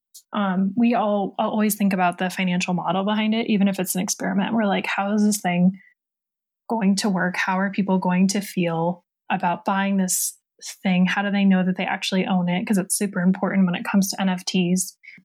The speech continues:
And then how do we keep the train running? Like, how, how do people keep coming back and circling back to it and checking back on the site? How do people wanna come back, and how, why are they incentivized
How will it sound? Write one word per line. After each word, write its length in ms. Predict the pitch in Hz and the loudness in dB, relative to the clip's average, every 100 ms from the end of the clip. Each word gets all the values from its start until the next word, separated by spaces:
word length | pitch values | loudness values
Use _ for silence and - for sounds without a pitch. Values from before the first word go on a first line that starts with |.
| _ _ _ - | _ _ _ -2
And 240 | 226 202 | 4 4
then 520 | 196 185 180 180 214 - _ - | 4 2 4 4 2 -4 _ -4
how 420 | - 208 202 208 | -2 0 0 0
do 140 | 202 | 4
we 140 | 185 185 | 4 2
keep 360 | - 196 190 | 2 2 2
the 720 | - - 190 196 185 175 180 185 _ _ _ _ _ - | -2 -2 0 0 0 0 -2 -4 _ _ _ _ _ -8
train 360 | - 196 190 | -2 2 2
running? 380 | 175 175 214 240 | 2 0 2 2
Like, 180 | 196 190 | 2 -2
how, 260 | - 190 - | -2 0 0
how 160 | 196 | -2
do 60 | 196 | -2
people 300 | 208 202 196 | -2 -2 -2
keep 200 | 220 202 | -2 -2
coming 320 | - 208 190 | 0 4 4
back 520 | 180 170 202 - - 233 | 2 -2 -4 -8 -8 0
and 180 | 208 | 0
circling 380 | 202 196 202 185 | 0 -2 0 0
back 300 | 180 185 - | -2 -4 -6
to 180 | - 233 | -2 0
it 220 | 233 240 | 0 0
and 160 | 202 190 | 0 0
checking 360 | 196 196 196 | -2 0 2
back 200 | 185 180 | 2 2
on 120 | 190 180 | -2 -2
the 60 | |
site? 440 | - 285 285 247 - - - _ | -2 0 2 0 -6 -20 -20 _
How 220 | - 208 | 0 2
do 80 | 202 | 2
people 600 | 190 202 202 185 185 185 _ _ _ _ _ _ _ _ _ | 0 0 2 2 2 -2 _ _ _ _ _ _ _ _ _
wanna 220 | 220 226 208 | 0 2 0
come 200 | 214 208 | 0 2
back, 240 | 190 190 | 0 0
and 120 | 190 | -2
how, 240 | 190 196 196 | 0 0 0
why 240 | 196 185 | 0 0
are 60 | 208 | 2
they 120 | 214 | 2
incentivized 720 | 202 190 214 196 170 185 | 2 2 0 -2 -2 -2